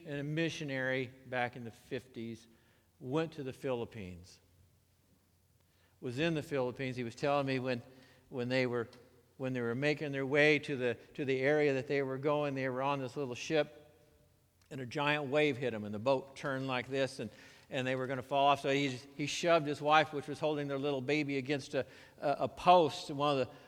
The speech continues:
one of the beams, and, and it kept her, but he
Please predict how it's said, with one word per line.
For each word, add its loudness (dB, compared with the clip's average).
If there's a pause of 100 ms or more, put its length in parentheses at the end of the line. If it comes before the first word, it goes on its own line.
one 2
of 4
the 0
beams, 2
and, 2
and -2
it -6
kept 2
her, 0 (260)
but -4
he 2